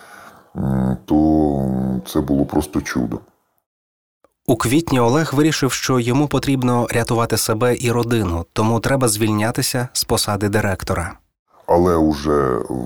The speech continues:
Speaker 1: в кінці квітня фактично вертикаль влади була зруйнована,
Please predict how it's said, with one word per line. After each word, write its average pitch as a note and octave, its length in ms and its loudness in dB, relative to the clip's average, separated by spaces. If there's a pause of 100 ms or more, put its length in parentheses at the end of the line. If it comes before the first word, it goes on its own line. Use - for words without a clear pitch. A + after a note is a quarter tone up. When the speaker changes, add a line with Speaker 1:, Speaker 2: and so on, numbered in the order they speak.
(240)
Speaker 1:
в - 60 -16
кінці C#2 380 -4
квітня G#2+ 600 0
фактично D#2 760 -2
вертикаль D2 440 -2
влади D2 420 0
була C#2 300 0
зруйнована, G2 800 2